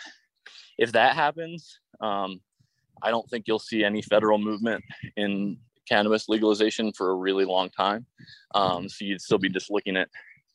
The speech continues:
state by state piecemeal legislation. Um, and that's, you know, maybe, maybe in ten years, twelve years, you'd see all states having some form of legal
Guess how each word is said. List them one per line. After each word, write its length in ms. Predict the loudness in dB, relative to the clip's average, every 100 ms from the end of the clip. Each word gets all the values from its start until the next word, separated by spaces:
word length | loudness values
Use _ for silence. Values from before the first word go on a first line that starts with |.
| _ _ _ -18
state 380 | -2 2 4 4
by 140 | 2
state 360 | 2 -2 -2 -2
piecemeal 400 | -8 -2 0 4
legislation. 680 | 2 0 0 0 0 -2 -2 -4 -6 _ -4
Um, 260 | -4 -4 -10 _ _ _ _ -4
and 120 | 0
that's, 440 | 0 -2 -10 -14 -14 -14 -6
you 100 | -2
know, 220 | 0 -2 -6 _
maybe, 280 | -2 -2 -2 -12 -20 _ _ _ -2
maybe 360 | 2 4 4
in 100 | 2
ten 240 | 2 2 4
years, 400 | 4 4 0 2
twelve 320 | 4 4 4
years, 320 | -2 -2 -4
you'd 160 | -10 -10 -14 -10 -10
see 400 | -4 4 6 6
all 220 | 6 6
states 360 | 4 2 2 2
having 220 | -2 -2
some 280 | -6 -4 -2
form 200 | 0 -2
of 100 | -2 -4
legal 380 | -2 -2 -4